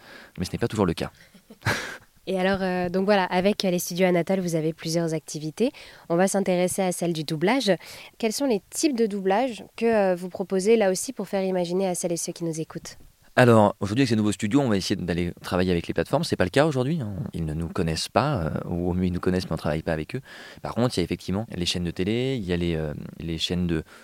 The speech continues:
Speaker 1: YouTube, euh, Facebook. Il y a beaucoup de potentiels clients qui ont des besoins assez divers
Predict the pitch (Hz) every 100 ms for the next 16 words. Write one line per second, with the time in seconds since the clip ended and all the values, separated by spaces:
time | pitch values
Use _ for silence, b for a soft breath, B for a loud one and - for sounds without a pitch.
0 | B 87 95 - 110 117 131 b b _
1 | 80 82 95 101 107 104 135 - - 101
2 | 95 113 113 120 98 - 98 95 135 -
3 | 98 90 87 90 78 92 92 92 98